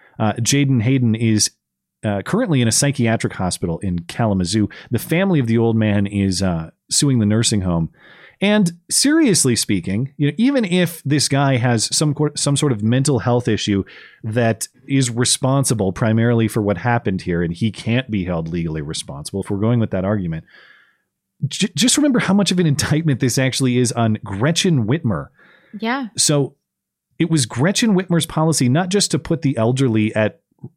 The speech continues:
Speaker 1: immediate risk of corona, which if anybody actually is, it's people in nursing homes, but to put them at immediate risk of a mentally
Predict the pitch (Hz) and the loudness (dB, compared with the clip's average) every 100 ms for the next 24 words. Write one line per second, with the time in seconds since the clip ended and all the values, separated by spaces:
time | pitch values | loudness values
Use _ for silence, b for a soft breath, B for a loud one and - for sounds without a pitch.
0 | _ 127 135 147 135 117 139 123 110 113 | _ 0 2 2 2 0 0 -2 -2 -2
1 | 98 107 127 73 - _ _ - - - | 0 2 0 -2 -10 _ _ -8 -6 -2
2 | 120 143 135 127 127 127 117 120 170 113 | 0 2 2 2 2 0 2 2 4 2
3 | 110 104 - - 120 113 107 104 139 117 | 2 -2 -4 -2 0 2 2 2 0 0
4 | 95 92 B B B B 170 - 196 - | 0 -2 B B B B -4 0 0 0
5 | 226 - 196 175 165 165 151 170 220 220 | -2 0 0 2 2 4 4 4 2 2
6 | - 117 170 170 - 127 135 123 131 165 | 0 0 0 0 -2 0 2 2 2 2
7 | 165 165 | 2 2